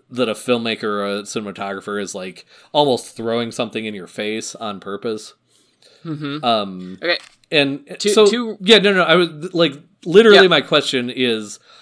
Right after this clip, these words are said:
Speaker 1: I don't wanna lead you, but I think you're going where I want you to go. Like, what is your interpretation of the facts I have just presented you?
Speaker 2: Two things.
Speaker 1: Yes.
Speaker 2: Um,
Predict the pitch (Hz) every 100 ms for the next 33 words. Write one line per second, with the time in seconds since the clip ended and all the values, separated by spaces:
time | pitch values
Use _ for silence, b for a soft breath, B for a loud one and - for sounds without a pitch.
0 | b b b _ _ _ _ - 156 170
1 | 165 156 131 135 160 139 151 151 139 127
2 | 117 147 135 135 113 123 127 123 117 107
3 | 123 - 143 143 147 151 156 b - 127
4 | 117 120 135 190 185 180 165 139 151 135
5 | - 123 117 120 113 110 101 - 117 110
6 | - 127 117 - 113 107 98 101 95 -
7 | 95 92 87 85 78 80 123 _ _ _
8 | _ _ _ _ _ _ - 220 156 117
9 | 127 127 90 - _ - 151 147 139 139